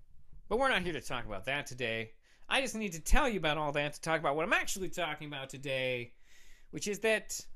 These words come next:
Variety recently came out with a report that had some alarming claims about what newly elected pe-,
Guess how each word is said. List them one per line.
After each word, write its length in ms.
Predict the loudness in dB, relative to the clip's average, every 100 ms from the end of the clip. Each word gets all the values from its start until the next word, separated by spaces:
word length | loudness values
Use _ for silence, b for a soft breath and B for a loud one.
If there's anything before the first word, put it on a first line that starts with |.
| b b b b b b b b b
Variety 560 | 4 6 8 6 4 0
recently 500 | -2 -2 -2 -2 -2
came 300 | 2 2 4
out 160 | 4 2
with 100 | 2
a 40 |
report 480 | -2 0 0 0 0
that 80 | 2
had 200 | 2 2
some 200 | -2 -2
alarming 640 | -2 2 2 2 0 -2
claims 560 | -4 -2 -2 -2 -4 -2
about 340 | 2 2 2
what 500 | -2 0 0 0 -4 -4 -8
newly 540 | -8 -2 0 2 2 2
elected 400 | 4 4 2 -2 6
pe-, 240 | 6 6